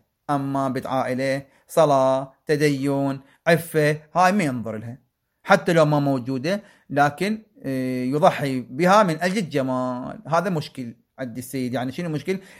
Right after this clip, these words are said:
النصيحة أنه هذا خلل. زين. "ولا ينبغي أن يقصر الرجل"، شوف، لا ينبغي،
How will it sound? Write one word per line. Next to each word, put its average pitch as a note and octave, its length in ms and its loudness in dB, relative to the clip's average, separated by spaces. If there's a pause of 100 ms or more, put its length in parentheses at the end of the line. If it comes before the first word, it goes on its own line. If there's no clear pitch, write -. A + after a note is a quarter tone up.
(120)
النصيحة D#3+ 540 0
أنه D3+ 200 0
هذا G#3 460 2
خلل. E3 360 4 (840)
زين. B2+ 260 -6 (280)
"ولا D#3+ 320 8
ينبغي G3 500 4
أن F#3 200 0
يقصر F#3+ 380 2
الرجل"، F3 460 4 (200)
شوف، G#2+ 180 -12
لا D3+ 120 2
ينبغي، B2 460 -4